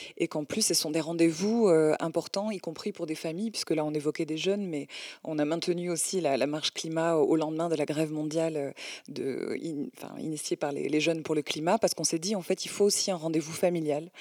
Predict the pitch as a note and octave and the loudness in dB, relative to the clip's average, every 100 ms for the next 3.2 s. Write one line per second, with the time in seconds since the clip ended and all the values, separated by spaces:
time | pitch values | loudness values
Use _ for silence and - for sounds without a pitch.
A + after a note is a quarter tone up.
0 | - - - - D3 D3 D3 - D#3 D3 | -14 -12 -6 -2 2 4 4 2 0 0
1 | D#3+ E3 D#3 E3 - F#3 F#3 E3 D#3 E3+ | 2 2 0 -2 2 2 2 6 6 6
2 | F#3+ - C3+ B2 C#3+ D3 D3 E3 E3 D3+ | 0 -4 -8 -8 -6 -6 -2 -2 -2 -4
3 | B2+ | -4